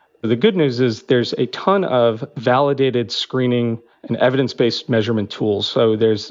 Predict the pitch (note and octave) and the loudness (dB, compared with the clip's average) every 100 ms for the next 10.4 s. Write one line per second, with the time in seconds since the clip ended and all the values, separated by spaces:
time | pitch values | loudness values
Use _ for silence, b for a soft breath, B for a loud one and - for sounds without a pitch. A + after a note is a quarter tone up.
0 | - A2+ G#2+ - - - _ _ - B2+ | -4 -2 -2 -6 -12 -14 _ _ -8 -2
1 | - A2+ A2 - - C#3+ B2 - - B2+ | 0 0 -2 -8 -2 0 0 -2 -4 0
2 | B2 A#2+ A2 G#2 G#2 - D3 - C3+ A#2+ | 2 2 2 0 -4 -2 -2 -2 -4 0
3 | B2+ - - B2 - B2 A#2+ A#2 A2+ A#2 | 0 0 -2 -2 0 0 2 2 2 2
4 | A2+ A2+ A#2 A#2 B B B B A#2 A2 | 2 2 0 -4 B B B B 0 2
5 | - A2+ G#2 - - A2+ B2+ A#2 A2 A2 | 2 0 0 -4 -10 0 2 2 2 -2
6 | G#2 - G#2 - B2 G#2+ - A2+ A2 G#2 | -2 -4 -4 -2 -2 0 -2 -2 -2 -6
7 | B B B - A#2 G#2+ - A#2+ - C3+ | B B B 0 0 0 -4 -6 -2 0
8 | B2 A#2+ A2 A2+ A2 - A2+ A2+ G#2 G#2+ | 2 2 0 -2 -4 -4 -4 -2 0 0
9 | G#2+ G#2+ A2 G#2 G#2+ G2+ - A#2+ - A2+ | 0 0 -2 -2 -4 -6 -6 -6 0 -2
10 | - B2+ A2+ G#2+ | 0 0 2 0